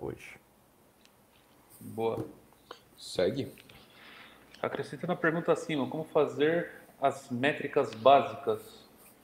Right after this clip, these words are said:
Speaker 2: Foi um
Speaker 1: Básico, é.
Speaker 2: apanhado de tudo isso que a gente falou até agora.
Speaker 3: Replayzão, tem todas as métricas ali definidas, detalhadas, expostas.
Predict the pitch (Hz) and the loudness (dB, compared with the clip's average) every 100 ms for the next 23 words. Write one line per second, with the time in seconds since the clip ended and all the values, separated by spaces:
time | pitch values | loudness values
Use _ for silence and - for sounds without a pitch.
0 | - - - - 202 185 190 170 170 143 | -16 -14 -16 -16 0 4 4 4 4 8
1 | 160 196 180 180 196 196 196 196 214 196 | 8 8 4 2 2 2 0 2 2 4
2 | 196 196 - 190 185 - 180 170 175 175 | 2 0 -2 0 -2 -2 2 4 4 2
3 | 185 160 139 127 - - - - - 117 | 0 6 6 6 4 0 -10 -20 -6 -4
4 | 113 113 110 101 113 151 156 120 131 127 | -2 4 4 4 2 2 -2 -2 -2 2
5 | 139 143 135 120 117 117 - 110 107 110 | 2 2 0 2 2 2 2 4 4 2
6 | 110 - 101 113 117 110 110 98 98 113 | -2 -2 -4 -2 -2 -2 0 2 2 2
7 | 117 110 110 - 92 - - - | 0 -6 -10 -2 -2 -2 -12 -20